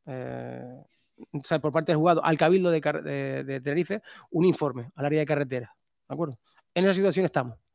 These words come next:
después de tanto tiempo. Así que posiblemente, eh, me vuelva a preguntar dentro de tres, cuatro meses porque nos habrá-, habremos olvidado de lo, lo que les acabo de decir.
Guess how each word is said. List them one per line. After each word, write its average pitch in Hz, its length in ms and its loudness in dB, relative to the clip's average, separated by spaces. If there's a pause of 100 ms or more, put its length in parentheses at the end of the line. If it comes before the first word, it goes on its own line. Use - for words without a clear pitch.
(340)
después 147 200 -2
de 151 40 0
tanto 147 220 -4
tiempo. 131 280 -10 (480)
Así 131 120 -20
que 135 60 -10
posiblemente, 175 640 2 (560)
eh, 131 420 -10
me 151 120 -2
vuelva 175 220 6
a - 20 0
preguntar 160 380 6
dentro 147 240 6
de 143 80 8
tres, 165 120 8
cuatro 160 220 10
meses 180 220 6
porque 175 260 6
nos 156 140 4
habrá-, 156 160 8
habremos 170 340 6
olvidado 175 320 10
de 170 60 4
lo, 170 100 2
lo 156 140 0
que 151 80 0
les 135 80 0
acabo 160 200 2
de 160 60 4
decir. 131 240 -4